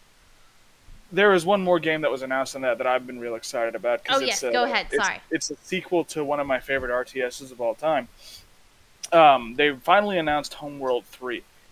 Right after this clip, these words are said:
Speaker 1: which is a, a sci-fi R T S that takes place entirely with, like, space dogfight combat.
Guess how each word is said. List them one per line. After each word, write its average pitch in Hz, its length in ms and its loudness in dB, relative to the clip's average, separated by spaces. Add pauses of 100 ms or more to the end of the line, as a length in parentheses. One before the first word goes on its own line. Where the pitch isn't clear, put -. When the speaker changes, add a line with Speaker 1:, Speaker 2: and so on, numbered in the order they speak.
(180)
Speaker 1:
which 131 260 -4
is 135 640 -4 (1120)
a, 185 120 4 (180)
a 196 60 10
sci-fi 190 500 4
R 175 160 6
T 160 180 0
S 151 160 2
that 135 140 -6
takes 143 220 -2
place 139 240 -6
entirely 127 360 0
with, 117 120 -6
like, 117 160 -4
space 120 340 -4
dogfight 113 480 -2
combat. 156 480 2